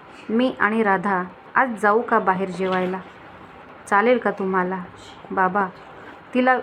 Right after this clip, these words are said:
विचार, तिला चालेल का? आणि हो बोलली तर फक्त लवकर या." कार्तिक, "बघ, बाबा हो बोलले, चल आता." राधिका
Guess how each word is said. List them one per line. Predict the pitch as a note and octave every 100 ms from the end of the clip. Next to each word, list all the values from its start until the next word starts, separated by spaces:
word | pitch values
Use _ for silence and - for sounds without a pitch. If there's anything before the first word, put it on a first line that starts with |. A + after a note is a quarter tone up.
| -
विचार, | F#3+ F#3 G#3 F#3 E3+ - -
तिला | G#3+ G#3+
चालेल | A3 F#3+ F3+ G3+
का? | - A3 - - - - - -
आणि | A#3+
हो | C#4 - A3 C4
बोलली | A3+ A3 G3+ F#3+ F#3 - - -
तर | G3+
फक्त | F#3+ - G#3+ G#3+ - F#3+ G3 - - -
लवकर | F#3 E3+ - G3+
या." | F#3+ F#3 - - - - - -
कार्तिक, | F#3 F3 - G3+ - - - - F#3
"बघ, | G#3+ A3+ - - -
बाबा | - E3+ F3 G3+ -
हो | G#3+
बोलले, | G3+ F#3+ F3 F3 - - - -
चल | A#3
आता." | F#3 E3+ F3 E3+ - - - - - - -
राधिका | F#3+ F#3 A3 G#3+